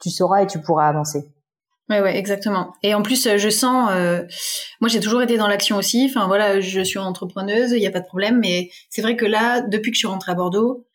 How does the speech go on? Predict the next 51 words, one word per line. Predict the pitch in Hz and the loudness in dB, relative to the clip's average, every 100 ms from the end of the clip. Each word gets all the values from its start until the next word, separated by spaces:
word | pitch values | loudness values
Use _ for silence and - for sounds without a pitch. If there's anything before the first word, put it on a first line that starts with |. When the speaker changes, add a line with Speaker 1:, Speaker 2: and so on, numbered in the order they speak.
| _ _ | _ _
Speaker 2:
bon, | 185 | -2
après, | 165 226 | 0 0
il | |
y | |
a | 196 | 2
eu | |
l'effet | 170 170 180 | 2 0 -2
covid | 175 196 175 | -2 0 -2
et | |
tout, | 180 247 | 0 0
c'était | 185 180 | 0 -2
pas | 165 175 | -2 0
évident, | 175 170 214 | 0 0 2
mais | 262 180 170 - _ - | 2 2 -2 -6 _ -12
depuis | 185 | -2
que | 226 | 0
je | |
suis | |
Speaker 1:
C'est | 226 | 0
ça. | 202 | 0
Speaker 2:
rentrée | 214 | 0
à | 190 | 0
Bordeaux, | 185 190 247 262 | 0 2 4 4
étant | 208 | 2
donné | 196 202 208 | -2 -2 -2
que, | 202 180 175 170 - | 0 2 2 -2 -4
ben, | 190 | -2
je | 190 | 0
végète, | 202 196 190 - - 175 | 2 2 0 -4 -12 -12
en | |
fait. | 175 170 - - | -10 -8 -10 -4
J'ose | - 220 | -2 0
plus | - 262 277 294 | 0 2 2 2
entreprendre | 214 214 226 - 220 | -2 -4 -4 -4 -2
quoi | 214 | -2
que | 208 | -4
ce | |
soit | 202 226 | -4 -2
parce | 240 226 | -2 -2
que | 226 | -2
je | 185 | -4
me | 185 | -4
sens, | 190 226 240 240 | -2 0 2 2
euh, | 202 190 185 | 2 0 -2
pieds | 185 233 | -2 -2
et | 226 | 0
poings | 226 202 | 0 -4
liés | 196 214 | -2 -2
à | 202 | -2
un | 180 | -2
moment. | 180 196 285 | -2 -2 -4